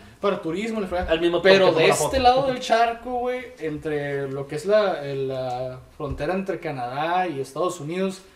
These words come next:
Speaker 1: se se vio uno igualito a lo que vendría a ser la descripción del monstruo de Loch Ness, pero se le puso como el Hugo Dopogo o algo así, güey.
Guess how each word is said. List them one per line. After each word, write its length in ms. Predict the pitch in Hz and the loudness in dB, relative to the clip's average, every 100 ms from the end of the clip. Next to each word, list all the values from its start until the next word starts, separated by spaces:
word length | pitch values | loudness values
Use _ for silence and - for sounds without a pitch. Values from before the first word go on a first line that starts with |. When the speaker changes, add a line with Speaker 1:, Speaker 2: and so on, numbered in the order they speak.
| _ - - - | _ -20 -20 -18
Speaker 1:
se 840 | - - 151 151 147 143 139 139 135 - - - - | -10 -2 0 0 0 -2 -4 -4 -6 -10 -16 -16 -10
se 140 | - 160 | -2 0
vio 260 | 156 170 | 2 2
uno 640 | 175 170 196 196 202 208 208 | 4 4 4 0 -2 -4 -8
igualito 840 | 156 143 139 143 196 196 208 208 208 | -8 -8 -6 -6 -6 -6 -4 -4 -4
a 160 | 143 143 | -4 -4
lo 240 | 139 135 | -4 -8
que 100 | - | -8
vendría 220 | 127 131 | -10 -8
a 40 | 143 | -8
ser 120 | 165 | -6
la 40 | |
descripción 420 | 170 170 135 135 143 | -6 -8 -10 -8 -6
del 120 | 151 | -6
monstruo 320 | 156 156 165 | -6 -8 -8
de 60 | 131 | -6
Loch 160 | 160 | -6
Ness, 240 | 190 226 - - _ _ _ _ | -6 -10 -14 -20 _ _ _ _
pero 240 | 151 147 | -4 -4
se 120 | 135 | -4
le 100 | 139 | -6
puso 320 | 127 143 135 160 | -6 -8 -8 -8
como 320 | 156 139 127 | -8 -6 -6
el 220 | 120 127 | -6 -10
Hugo 380 | 147 139 135 131 | -10 -6 -6 -6
Dopogo 560 | 127 113 127 143 139 131 | -8 -10 -4 -2 -2 -4
o 40 | |
algo 140 | 131 | -4
así, 240 | 139 - 127 | -8 -10 -14
güey. 160 | 113 | -14